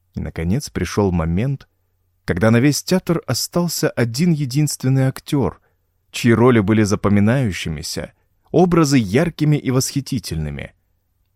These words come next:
А все без исключения выступления на сцене — представляли собой верх театрального искусства,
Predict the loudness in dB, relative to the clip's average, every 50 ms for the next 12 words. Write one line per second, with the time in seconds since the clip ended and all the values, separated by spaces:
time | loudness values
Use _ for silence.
0 | _ _ _ -4 -4 -4 -4 -4 -4 -2 0 0 2 2 0 0 0 0 -2 -2
1 | -2 -2 -2 0 2 2 2 2 2 0 -2 -4 -6 -8 -6 -4 -2 0 2 2
2 | 2 4 2 4 2 2 0 -2 -6 -2 0 0 2 2 0 0 -2 -4 _ _
3 | _ _ _ _ _ _ -4 -2 -2 0 -2 0 2 4 4 4 2 2 2 2
4 | 2 4 2 2 2 0 0 0 0 0 -2 -8 _ 0 0 0 0 0 0 0
5 | 2 2 2 0 0 0 -2 -2 -2 -4 -10 -12 -14 -14 -14 -14 -14 -12 -12 -12
6 | -12